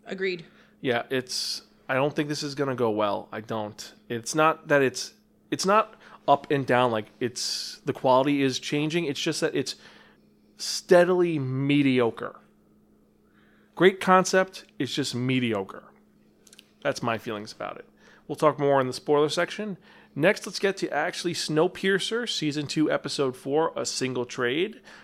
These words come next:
Speaker 2: directed again by David Frazee. And David Frazee, who directed the last episode, A Great Odyssey, gets this world so well, and he's building so much in this world.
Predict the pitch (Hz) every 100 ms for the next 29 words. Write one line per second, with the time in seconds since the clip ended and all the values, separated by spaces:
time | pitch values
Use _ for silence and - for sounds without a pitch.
0 | - 139 143 143 135 123 127 135 156 143
1 | 127 120 123 127 135 131 - 120 110 135
2 | 190 196 - - - 151 180 269 247 220
3 | 143 143 170 185 175 139 131 139 139 135
4 | 123 117 139 143 131 - - 123 113 110
5 | 127 123 120 123 127 123 - 117 110 -
6 | - - - _ _ _ _ 127 - 160
7 | - 165 - 139 135 135 127 - - 131
8 | 117 117 110 120 120 - 135 139 131 117
9 | - 135 135 135 127 - - - _ _
10 | - 147 135 131 - 123 117 98 - -